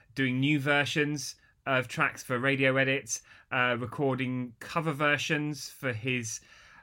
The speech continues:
um, s-, uh, choreography and cinematography, uh,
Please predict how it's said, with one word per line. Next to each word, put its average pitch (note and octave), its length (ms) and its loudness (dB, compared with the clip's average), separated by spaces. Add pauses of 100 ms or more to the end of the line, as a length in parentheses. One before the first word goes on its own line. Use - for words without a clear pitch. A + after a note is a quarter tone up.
(120)
um, A2 680 2 (560)
s-, - 460 -4
uh, B2 300 -4 (100)
choreography D#3+ 840 4
and - 100 0
cinematography, D3+ 1000 0 (220)
uh, B2 280 2